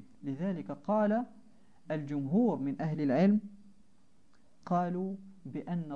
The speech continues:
طواف الإفاضة ركن من أركان الحج،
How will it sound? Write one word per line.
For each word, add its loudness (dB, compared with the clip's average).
طواف -2
الإفاضة -8
ركن -6
من -6
أركان -10
الحج، -12